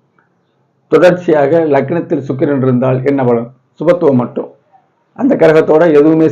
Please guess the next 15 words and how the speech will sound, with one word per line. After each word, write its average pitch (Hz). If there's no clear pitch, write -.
சேராத 151
நிலையில 123
ஒரு 170
வார்த்தையில 160
பதில் 139
இல்லை 131
ஜோதிடத்துல. 135
லக்னத்துல 156
சுக்கிரன் 156
இருந்தா 160
தோற்றப்பொழிவு 156
இருக்கும் 160
அப்படின்னு 143
சொல்லி 135
நிப்பாட்டிடக்கூடாது. 120